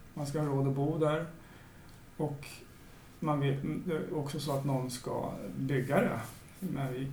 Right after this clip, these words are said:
kan ju ställa krav, men ställer vi för höga krav, då bygger man i grannkommunen. Vi är ju konkurrensutsatta, det tror jag många glömmer bort. När det, vi kan,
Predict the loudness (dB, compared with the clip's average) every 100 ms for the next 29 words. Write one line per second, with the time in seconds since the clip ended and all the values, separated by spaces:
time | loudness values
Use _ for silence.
0 | -2 0 0 -2 0 0 2 2 2 4
1 | 2 0 -4 -4 -2 0 0 0 2 2
2 | 2 0 0 0 2 2 2 0 0 0
3 | 0 0 0 0 0 0 -2 -2 0 4
4 | 2 0 -6 -12 -8 -2 6 12 12 12
5 | 10 10 10 8 8 4 6 6 6 2
6 | 2 6 6 6 2 2 4 4 4 0
7 | -8 -12 -18 -20 -20 -18 -18 -14 0 4
8 | 6 6 4 6